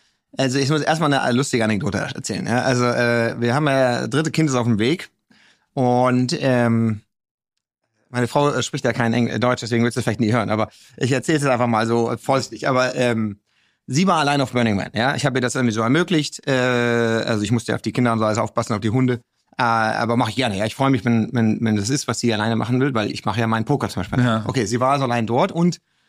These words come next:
Speaker 1: es kommt noch dazu, dass wir brauchten Hilfe beim, beim ersten Kind, das wir zusammen hatten. Also haben
Speaker 2: Mhm.
Speaker 1: wir so I V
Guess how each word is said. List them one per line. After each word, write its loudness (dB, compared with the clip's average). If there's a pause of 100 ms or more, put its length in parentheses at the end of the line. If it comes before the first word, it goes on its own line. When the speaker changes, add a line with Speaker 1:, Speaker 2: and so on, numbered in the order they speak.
(120)
Speaker 1:
es -20
kommt 2
noch 4
dazu, 2
dass 0
wir 2
brauchten 0
Hilfe 2
beim, 0 (240)
beim -20
ersten -4
Kind, -2
das -6
wir -6
zusammen 0
hatten. 0
Also 2
haben 2
Speaker 2:
Mhm. 4
Speaker 1:
wir 2
so -2 (500)
I 2
V 2